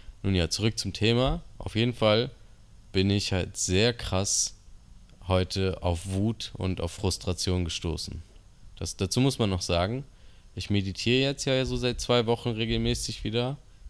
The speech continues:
und find's ultra geil und hab auch Bock, das weiterzumachen. Und heute Morgen hab ich halt nochmal richtig krass praktiziert, nämlich Zazen. Das ist aus dem Zen-Buddhismus eine Meditation.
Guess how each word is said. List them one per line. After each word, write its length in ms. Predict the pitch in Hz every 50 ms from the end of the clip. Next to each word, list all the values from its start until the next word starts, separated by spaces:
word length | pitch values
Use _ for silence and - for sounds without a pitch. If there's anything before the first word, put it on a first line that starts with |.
| - - -
und 140 | - - -
find's 220 | - 95 92 -
ultra 300 | - 120 123 - - 110
geil 320 | 98 101 95 101 107 110 107
und 220 | 98 92 - - - -
hab 220 | 95 95 85 -
auch 200 | - 80 - -
Bock, 220 | - - - 90 -
das 180 | - - -
weiterzumachen. 720 | 98 92 98 101 - - - 107 101 104 104 113 120 131 131 - - - - - - - - - - -
Und 340 | - 95 92 87 - 92 92
heute 260 | 104 107 117 - 113
Morgen 380 | 107 104 104 104 104 104 101 101
hab 120 | 101 98
ich 120 | 98 -
halt 140 | 101 95 -
nochmal 320 | - 95 85 95 95 90 85
richtig 540 | 98 110 107 - - 104 101 - - -
krass 380 | - - - 95 92 95 - -
praktiziert, 800 | - - 90 82 - - 87 - - - - 82 98 117 - - - - - - - - - -
nämlich 280 | 92 95 92 87 -
Zazen. 640 | - - 73 82 92 95 104 113 120 127 143 151 147 - - - - - -
Das 100 | 95 92
ist 120 | 90 -
aus 160 | 95 90 -
dem 120 | - 95 87
Zen-Buddhismus 680 | 82 92 98 110 107 107 107 110 - - 127 127 123 -
eine 80 | 101 95
Meditation. 800 | 95 90 90 87 - 87 82 - - - 87 87 98 110 131 131